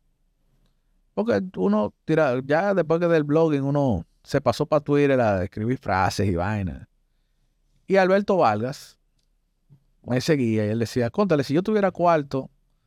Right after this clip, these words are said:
yo contrataría a Ariel Santana para que trabaje en mi programa de radio." Me cancelaron y le escribí a Alberto, "Ok, ¿qué tú vas a hacer ahora aquí?"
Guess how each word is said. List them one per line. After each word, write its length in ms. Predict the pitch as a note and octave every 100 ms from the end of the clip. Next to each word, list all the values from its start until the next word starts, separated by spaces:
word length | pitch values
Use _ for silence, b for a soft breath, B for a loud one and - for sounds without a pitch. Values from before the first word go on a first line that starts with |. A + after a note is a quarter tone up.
| _ _ _ _ _ _ _
yo 160 | G2+ C3+
contrataría 600 | D#3+ D#3 D3 C3+ B2+ C#3
a 40 | C3+
Ariel 180 | B2+
Santana 380 | B2 B2 A#2+ A#2+
para 140 | A2 G#2+
que 20 |
trabaje 220 | G2 G#2
en 60 | A2+
mi 40 |
programa 280 | A2 G2+ G2+
de 40 |
radio." 260 | - G1+ G1+ _ _ _ A#2 _ _ _ _ _ _ _ _ _ _ _ _ _ _ _ _ _ _ _
Me 200 | F#2 G#2
cancelaron 600 | B2+ C3+ F#3 E3 D3+ E3+
y 40 | C#3+
le 80 |
escribí 180 | A#2+ A2+
a 60 | A#2+
Alberto, 320 | A2+ G2+ A#2+
"Ok, 140 | A#2+ G2
¿qué 100 | C3+
tú 120 | D3 D3+
vas 180 | C#3
a 40 | C3
hacer 80 | B2
ahora 240 | A2+ A2+
aquí?" 120 | A2